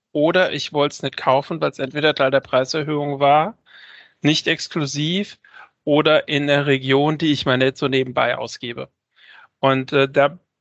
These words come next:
wird's für mich spannend zu sehen, wie sich Lego da weiterentwickelt, weil wir haben's jetzt ja gerade gesehen, Bruchteil fünfhundert Euro, ist jetzt so ein Ausnahmeset, aber keins der Sets, die in dieser Leak-Liste sind, läuft unter zweihundert Euro nachher raus.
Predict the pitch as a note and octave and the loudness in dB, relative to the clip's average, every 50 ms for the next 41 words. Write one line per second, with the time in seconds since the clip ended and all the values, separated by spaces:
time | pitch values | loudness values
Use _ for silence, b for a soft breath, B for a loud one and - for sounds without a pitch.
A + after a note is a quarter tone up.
0 | _ _ _ D#3 E3 F#3+ G3+ - - D#3 D#3+ D#3 - - - - D3+ D#3 E3 D#3 | _ _ _ -4 -4 -4 -4 -2 -4 -4 -2 -2 -4 -2 0 0 -2 -2 -2 -6
1 | - E3 C#3+ C#3 D3 D3 D3+ D3+ D3 C#3 C#3 C#3+ C3+ D#3 D3+ C#3+ C#3 C#3 C#3+ C#3 | -8 -8 -8 -6 -4 -2 -2 -2 -4 -6 -10 -10 -10 -10 -10 -10 -8 -6 -6 -4
2 | D3 C#3+ C#3 C3+ C3+ C3 B2 B2 - C3 B2 B2 B2+ C#3+ B2+ - - B2 A#2+ - | -4 -2 0 0 0 0 -2 -2 -2 -2 -4 -4 -6 -8 -8 -6 -6 -8 -4 -2
3 | C3 B2 C3 C3+ C3 C3+ C#3+ B B B B B B _ _ - C#3 C#3+ D#3+ E3+ | 2 2 4 4 2 2 0 B B B B B B _ _ -2 -2 0 0 -2
4 | E3+ - - E3 - - D3+ D3 D3 C#3+ C3+ - _ _ _ - C#3+ C3+ C3+ D3+ | -2 -2 -2 -4 -2 0 0 0 0 -2 -4 -8 _ _ _ -8 -8 -4 -2 0
5 | E3 F#3 F#3 E3+ - - - F3+ - - - - E3 E3 E3 E3 - - E3 D#3+ | 0 0 0 -4 -8 -8 -10 -10 -10 -8 -4 0 2 2 2 0 -2 -6 -10 -10
6 | - - F3 C#3+ C3+ B2+ - - C#3 D3 E3 G3 A#3 A#3 - - E3+ D#3+ - D#3 | -10 -8 -6 -6 -6 -4 -2 -2 -2 -2 -2 -4 -6 -6 -8 -8 -10 -10 -6 -6
7 | C3+ - - B2+ C3+ - - D#3 D3 D3+ D#3 D3+ - - D#3 - - B B B | -6 -6 -6 -6 -6 -4 -2 -2 -2 -2 -2 -2 0 0 0 0 -2 B B B
8 | B B B B B B - D3+ C#3 D3 D3 - - F3 F#3 A3 A#3+ - - - | B B B B B B -2 0 2 2 0 0 0 0 0 0 -2 -4 -4 -4
9 | G3+ D#3 - - F3+ F3 - - - E3+ D3 D3+ D#3+ D#3+ E3 D3 - D3+ D3 D#3 | -4 -2 0 0 0 0 -2 -8 -8 -6 -6 -6 -6 -8 -10 -6 -4 -2 -2 -2
10 | F#3 F#3+ - F#3+ D#3+ D3+ - - - F3 C#3+ D#3 D3+ E3 D#3+ D3+ D3+ D3 - D3+ | -4 -6 -4 -2 -2 -2 -4 -6 -10 -6 -2 -2 0 2 2 2 2 2 0 -2
11 | D3 D3+ C#3+ - - C#3+ C3 B2+ C3 - - A#2+ A#2 A2 - A#2+ A2 G#2 A#2+ - | -2 -2 -2 -2 0 0 0 2 0 -2 -2 -4 -4 -6 -6 -8 -10 -8 -4 -2
12 | B2 A#2 - G2 - - - - - | -2 -2 -2 -4 -6 -8 -12 -16 -18